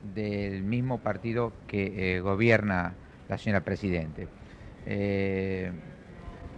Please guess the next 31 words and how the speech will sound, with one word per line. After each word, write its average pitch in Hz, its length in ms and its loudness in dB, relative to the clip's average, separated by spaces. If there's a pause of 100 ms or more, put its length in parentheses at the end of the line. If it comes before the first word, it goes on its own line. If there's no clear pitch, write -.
(140)
lo 107 180 10
que 117 80 8
vemos, 170 460 12
eh, 127 240 6
de 117 120 6
parte 135 220 8
de 127 40 8
todos, 175 380 4
ese 117 500 6
gran 151 180 6
espíritu 147 540 4 (680)
para, 104 680 10
eh, 98 600 2 (360)
por 143 100 4
lo - 20 6
menos 151 200 6
luchar 123 420 10
contra 139 520 8 (600)
esa 127 420 8
inspiración 107 1000 6
de 95 560 4 (420)
pseudo 127 460 8
guerrilleros 107 680 8 (400)
que 95 80 -4
tenemos 110 300 2
en 110 80 4
nuestro - 200 2
país 101 440 8 (440)
y 104 100 4
que 107 140 4
pretenden 107 720 8